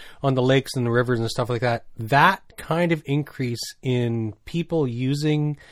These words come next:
those, those, you know, riparian areas, the backcountry and so on,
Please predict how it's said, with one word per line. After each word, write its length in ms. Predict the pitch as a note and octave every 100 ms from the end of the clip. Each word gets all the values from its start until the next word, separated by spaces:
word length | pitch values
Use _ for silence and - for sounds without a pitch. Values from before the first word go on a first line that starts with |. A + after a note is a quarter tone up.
| - - - - -
those, 500 | C3 C3 C3 B2+ A#2+ - - -
those, 280 | C3+ B2 A#2+ A#2+
you 100 | C3
know, 420 | B2 A2+ G#2+ A2 -
riparian 460 | A#2 A#2 C3 B2+ B2
areas, 340 | A#2+ B2 B2
the 60 | A2+
backcountry 600 | A#2 A#2+ B2 A2+ B2+ A#2+
and 100 | A2+
so 180 | - A#2+
on, 140 | A#2+